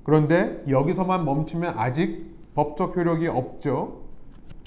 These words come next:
증인은 두 명 이상 있어야 된다고 했습니다. 이제 주님께서 두 번째 증인을 세우시는데요. 그 두 번째 증인이 삼십육 절에 등장합니다. 여러분, 이 두 번째 증인에서 이제 게임은 끝난 겁니다.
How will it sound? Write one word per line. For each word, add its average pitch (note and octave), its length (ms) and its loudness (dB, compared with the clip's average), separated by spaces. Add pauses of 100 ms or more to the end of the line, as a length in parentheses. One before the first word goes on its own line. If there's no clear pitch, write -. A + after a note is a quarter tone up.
(160)
증인은 F3 380 6
두 D3+ 140 2
명 F3+ 240 6
이상 E3+ 260 2
있어야 D3 300 4
된다고 C3+ 320 2
했습니다. A2+ 460 -4 (440)
이제 E3 160 4
주님께서 G#3 520 4
두 D#3 140 2
번째 G#3+ 300 8
증인을 F3+ 400 2
세우시는데요. D3 840 0 (640)
그 A3 300 4
두 C#3 140 -2
번째 G3 300 4
증인이 E3+ 340 2
삼십육 G3+ 680 0
절에 D3+ 480 4
등장합니다. C3+ 680 0 (680)
여러분, E3 360 4
이 G3+ 120 2
두 C#3 160 0
번째 G3+ 420 4
증인에서 E3 600 0
이제 D3+ 240 0
게임은 G3 500 2
끝난 G3+ 300 -2
겁니다. G#2 340 -2